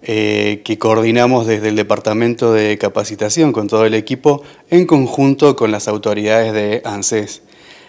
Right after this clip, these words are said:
En esta oportunidad, eh, está la contadora Evelyn Roussiot,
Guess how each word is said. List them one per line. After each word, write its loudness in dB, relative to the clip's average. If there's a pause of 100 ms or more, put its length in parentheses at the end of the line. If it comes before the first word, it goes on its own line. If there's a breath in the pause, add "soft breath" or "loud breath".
(120)
En -4
esta -2
oportunidad, 0 (480 loud breath)
eh, -4
está 0
la -2
contadora -2 (500)
Evelyn -2
Roussiot, -2